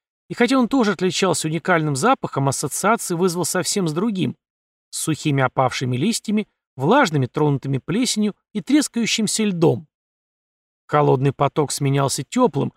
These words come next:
а тёплый — холодным каждые двадцать секунд. По какой причине, с какой целью, я, конечно, сказать не мог.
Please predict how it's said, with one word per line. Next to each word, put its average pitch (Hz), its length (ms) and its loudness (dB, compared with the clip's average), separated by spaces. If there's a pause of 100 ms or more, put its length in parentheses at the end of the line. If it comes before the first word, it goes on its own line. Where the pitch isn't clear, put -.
(180)
а 135 160 2
тёплый — 247 420 -2
холодным 208 540 2
каждые 214 340 2
двадцать 196 400 -2
секунд. - 540 -4 (400)
По 147 80 -2
какой 151 240 0
причине, 147 440 -2
с - 60 -4
какой 139 320 -2
целью, 240 320 0
я, 156 120 0
конечно, 143 400 -4
сказать 135 460 0
не 185 120 0
мог. - 320 -2